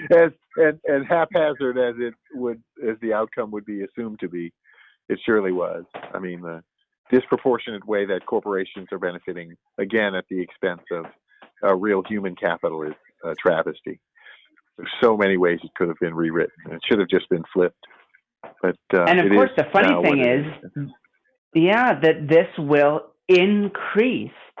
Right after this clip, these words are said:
Speaker 2: that distrust of institutions, which will
Speaker 1: Mm.
Speaker 2: then drive people to support the very kind of fracturing which caused the policy to be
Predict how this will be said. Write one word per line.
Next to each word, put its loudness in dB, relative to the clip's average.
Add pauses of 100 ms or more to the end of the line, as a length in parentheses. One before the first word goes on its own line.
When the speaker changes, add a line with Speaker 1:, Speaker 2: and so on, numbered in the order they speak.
(300)
Speaker 2:
that 2
distrust 0 (140)
of 2
institutions, -2 (760)
which 4
will 6
Speaker 1:
Mm. -4
Speaker 2:
then 4
drive 4
people 2
to 0 (100)
support 4 (360)
the 4
very 4
kind 0
of -2
fracturing 0
which -2 (100)
caused 0
the -4
policy 0 (100)
to -6
be -2